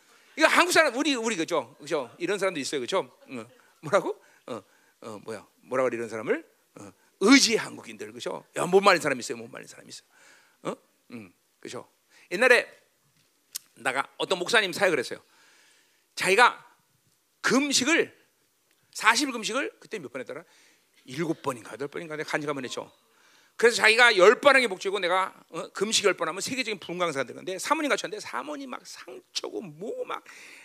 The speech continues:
난리 법석에 같이 왔는데 그래서 내가 딱 그 소리 듣고 이랬어요. "목사님, 그만하십시오. 더 하시면 죽습니다." 정말로 한 달 있다 죽었어, 목사님. 응?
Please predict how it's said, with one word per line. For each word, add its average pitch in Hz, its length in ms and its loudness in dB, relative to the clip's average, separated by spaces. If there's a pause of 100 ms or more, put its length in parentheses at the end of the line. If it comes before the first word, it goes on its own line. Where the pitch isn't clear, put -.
(120)
난리 277 400 6
법석에 269 300 0
같이 165 220 -4
왔는데 104 400 -10
그래서 147 220 -10
내가 151 140 -2
딱 - 200 0
그 - 100 -8
소리 208 120 -4
듣고 151 140 -12
이랬어요. 117 260 -12 (320)
"목사님, 113 600 -14 (480)
그만하십시오. 151 840 -10
더 - 140 -12
하시면 139 240 -12
죽습니다." - 640 -14 (800)
정말로 330 500 -2 (160)
한 370 180 -16
달 381 120 -4
있다 359 120 -6
죽었어, - 360 -10
목사님. 147 400 -8 (720)
응? 269 100 -6